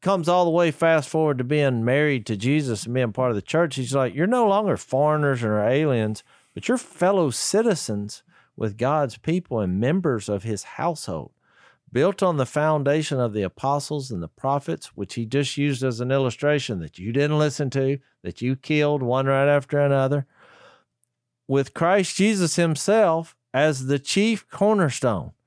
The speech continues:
In him, the whole building is joined together and rises to become a holy temple in the Lord. And in him, you too are being built together to become a dwelling in which God lives by his Holy Spirit."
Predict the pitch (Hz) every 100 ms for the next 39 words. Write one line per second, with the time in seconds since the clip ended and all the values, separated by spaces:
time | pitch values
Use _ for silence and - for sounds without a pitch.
0 | _ _ _ _ _ 151 208 220 208 226
1 | 233 196 147 131 127 190 214 226 214 147
2 | 170 214 226 208 165 139 131 117 147 165
3 | 190 175 139 147 180 208 156 120 107 123
4 | 156 180 170 170 151 131 107 117 - 151
5 | 120 104 143 160 143 113 - 151 131 98
6 | 98 92 82 107 123 73 - _ _ -
7 | _ - 131 165 160 175 156 147 170 160
8 | 180 170 147 110 127 135 139 117 98 139
9 | 143 - - 92 120 135 110 101 - _
10 | _ _ 113 98 110 - 131 123 95 87
11 | 87 92 117 131 101 90 85 _ - 98
12 | 110 - - 101 113 110 90 107 113 95
13 | - 92 87 82 - 113 92 76 - 104
14 | 92 -